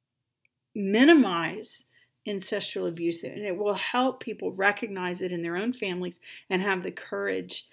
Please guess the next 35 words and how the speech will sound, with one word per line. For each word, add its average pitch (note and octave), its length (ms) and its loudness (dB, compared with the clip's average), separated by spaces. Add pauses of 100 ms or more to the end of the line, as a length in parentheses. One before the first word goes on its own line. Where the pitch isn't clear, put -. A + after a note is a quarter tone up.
(300)
to, F#3 560 0
um, F3 480 -8 (520)
speak C4 380 2
about F#3 360 0
it - 180 -8
and F#3 120 -8
report G3+ 460 -2
it, F#3 220 -2
or F3 220 -8 (440)
e-, G#3 120 -6 (200)
even G3+ 220 -6
if F#3+ 140 -8
you G3+ 40 -12
don't G3+ 140 -4
want G3+ 120 -4
to F#3 40 -2
report F3+ 340 0
it F3+ 80 -4
to F3+ 120 -8
the F3 40 -4
police, A#3 460 -2 (340)
report G3+ 380 -2
it F3+ 80 -6
to F#3+ 80 -4
social G3 380 -4
services B3 600 0
or - 220 -4
anything, C4+ 720 2
whatever A#3+ 520 0
needs G3 280 -2
to F3 80 -4
be F3+ 120 -2
done F3 300 -2
to F3 160 -6
stop F#3 800 -2